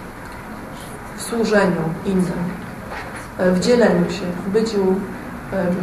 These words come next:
przykładem, w służeniu, wsparciem, pomocą. Też raczej tego zjawiska w psychoterapii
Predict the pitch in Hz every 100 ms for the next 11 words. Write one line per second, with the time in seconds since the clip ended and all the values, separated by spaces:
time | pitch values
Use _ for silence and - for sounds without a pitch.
0 | - - 202 226 226 185 180 175 175 -
1 | - - - - - 208 208 202 190 185
2 | - - 202 196 185 170 170 175 - 208
3 | 196 170 - - - - - - - -
4 | - - - - - - 269 - 208 208
5 | 208 208 208 202 202 202 208 196 180 -
6 | - 202 202 196 180 180 180